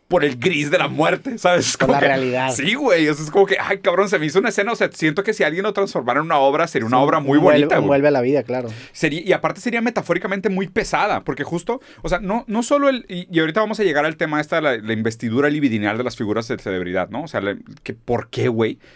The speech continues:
Speaker 1: le cargamos tanta responsabilidad afectiva a una persona que ni te saca?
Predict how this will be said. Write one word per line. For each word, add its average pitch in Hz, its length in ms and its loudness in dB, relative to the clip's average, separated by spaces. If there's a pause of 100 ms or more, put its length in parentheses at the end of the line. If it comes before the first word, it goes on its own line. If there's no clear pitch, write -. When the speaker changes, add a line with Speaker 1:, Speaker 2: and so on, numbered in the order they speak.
(100)
Speaker 1:
le 120 160 0
cargamos 120 520 -2
tanta 135 300 -2
responsabilidad 123 520 -2
afectiva 127 480 2
a - 40 -2
una 117 220 -2
persona 143 300 -2
que 196 100 -2
ni 151 120 0
te 113 160 -4
saca? - 400 -6